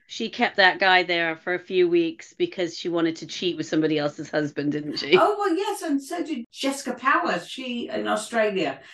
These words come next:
Speaker 2: she
Speaker 1: Yeah.
Speaker 2: kept her poor guy there for, like, three weeks 'cause she was having, <laughs> having a ding-dong with some other guy. Anyway, <laughs> obviously, Portia sits down on that couch and says, "Everything's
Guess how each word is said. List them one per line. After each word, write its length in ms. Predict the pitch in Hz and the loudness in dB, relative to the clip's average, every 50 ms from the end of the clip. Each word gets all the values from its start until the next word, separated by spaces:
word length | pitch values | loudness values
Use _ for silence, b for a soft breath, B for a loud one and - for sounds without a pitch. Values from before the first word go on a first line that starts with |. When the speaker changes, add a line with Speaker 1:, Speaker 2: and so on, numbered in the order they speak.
| B B B | B B B
Speaker 2:
she 240 | - - - 277 269 | -10 -6 -4 0 0
Speaker 1:
Yeah. 200 | 254 - 247 233 233 | 0 0 -2 -6 -4
Speaker 2:
kept 300 | - 269 262 - - - - | 0 2 2 2 0 -4 -4
her 300 | 214 240 254 302 320 311 | -2 -2 0 0 -2 -4
poor 260 | - 247 190 175 165 170 | -2 -2 -2 -2 -2 -4
guy 240 | 165 156 156 156 | -4 -4 -4 -6
there 240 | 151 151 160 160 165 | -4 -2 -2 -2 -2
for, 140 | 160 - 185 | -4 -6 -8
like, 280 | - - - - - - | -6 -6 -6 -6 -10 -10
three 300 | - 208 214 240 302 320 | -4 -4 -2 2 2 4
weeks 280 | 190 180 160 - - - | 4 2 0 -2 -4 -6
'cause 180 | - 170 165 | -6 -4 -4
she 120 | 165 180 165 | -2 -2 -2
was 180 | 170 165 160 | -2 -2 -2
having, 300 | 160 - 98 - 170 - _ _ _ _ | -4 -4 -4 -6 -10 -14 _ _ _ _
<laughs> 200 | _ _ _ _ | _ _ _ _
having 300 | - - 427 - 330 339 - 381 339 - - - 339 - | -10 -10 -8 -10 -14 -8 -8 -8 -8 -8 -12 -14 -12 -10
a 80 | 269 | -10
ding-dong 480 | - - 262 254 262 254 240 220 196 180 | -10 -10 -10 -10 -8 -8 -6 -6 -6 -6
with 120 | 185 - - | -8 -10 -10
some 140 | 226 214 196 | -8 -8 -6
other 180 | 196 196 208 | -6 -4 -2
guy. 360 | 190 170 156 147 151 151 B B B B B B B B _ _ - | -2 0 2 2 0 0 B B B B B B B B _ _ -2
Anyway, 600 | - 285 294 311 233 208 185 - - - - _ _ _ | 0 2 2 2 2 2 0 0 -2 -2 -6 _ _ _
<laughs> 120 | _ _ | _ _
obviously, 480 | - 240 269 285 - - 202 190 180 - | -6 -6 -6 -6 -8 -6 -6 -6 -6 -8
Portia 340 | - 247 254 233 - 202 | -12 -16 -16 -14 -14 -14
sits 380 | 185 - - - 156 - - - | -14 -14 -14 -14 -14 -14 -16 -12
down 260 | - 202 208 202 214 | -8 -8 -6 -6 -4
on 120 | 208 196 190 | -6 -4 -4
that 240 | 208 208 - - | -4 -6 -6 -8
couch 380 | - - 175 170 170 170 - - | -8 -6 -4 -4 -4 -4 -6 -6
and 100 | 170 165 | -6 -6
says, 320 | - 180 - 170 339 B B B B B B B - | -4 -2 -2 -2 -2 B B B B B B B -10
"Everything's 580 | - - - 480 466 311 311 - 202 - - | -10 -4 -2 0 2 2 2 0 -2 -8 -10